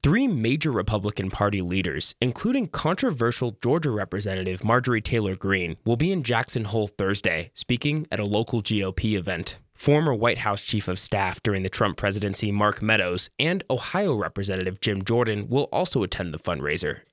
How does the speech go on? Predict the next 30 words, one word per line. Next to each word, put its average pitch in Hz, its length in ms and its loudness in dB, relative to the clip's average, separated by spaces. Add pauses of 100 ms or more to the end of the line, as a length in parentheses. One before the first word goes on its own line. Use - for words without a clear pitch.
(180)
Greene, 180 280 4
in 160 180 -2
particular, 123 800 0
is 110 160 2
known 123 240 2
for 123 180 -2
her 110 140 0
right-wing 113 460 2
point 110 300 0
of 101 80 -2
view, 98 480 0
and 117 120 2
her 127 120 0
presence 147 440 0
has 135 220 0 (140)
already 151 360 4
caused 123 380 -2
rumblings 120 520 0
of 117 200 -2
local 131 360 2
counter-protests - 1080 -2
from 110 160 0
those 120 240 0
that 113 120 -2
oppose 151 440 0
her 151 140 0
politics - 680 -2 (100)
in 85 120 -4
Teton 92 360 -2
County. 87 420 -2